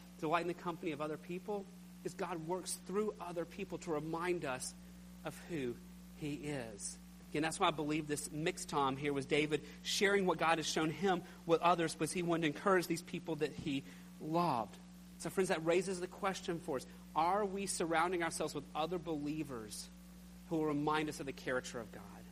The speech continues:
Are we surrounding ourselves with other believers who will remind us of the character of God? It's not bad for us to get together and have fellowships where we eat and talk sports and weather and trivia. There's nothing wrong with that.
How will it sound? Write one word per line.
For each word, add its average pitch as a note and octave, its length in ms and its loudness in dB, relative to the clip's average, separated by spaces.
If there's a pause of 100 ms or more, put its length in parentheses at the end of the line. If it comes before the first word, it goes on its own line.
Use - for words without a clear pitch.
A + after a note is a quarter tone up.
(520)
Are D#3+ 80 4
we F3 100 6
surrounding F3 480 6
ourselves G3+ 260 2
with F3 120 -2
other E3+ 220 2
believers E3 680 0
who F3 100 0
will D#3+ 80 6
remind E3 240 4
us E3 80 -2
of - 40 -10
the E3+ 60 -4
character D3 400 -2
of D3 100 -2
God? D3+ 380 2 (580)
It's D#3+ 120 -2
not F#3 220 6
bad F#3 240 8
for G3 100 0
us F3+ 100 -4
to F3+ 60 -2
get F3 160 2
together E3 300 4
and D#3+ 100 0
have D3+ 200 0
fellowships F3 540 4
where D#3+ 80 4
we D3 100 2
eat E3+ 300 4
and D#3 120 0
talk D#3+ 220 0
sports D#3+ 400 2
and D#3 120 -2
weather D3+ 260 2
and D#3+ 80 -2
trivia. C#3 320 0
There's D3 140 -2
nothing E3+ 300 -2
wrong F3 300 2
with D#3 100 -2
that. C#3 180 0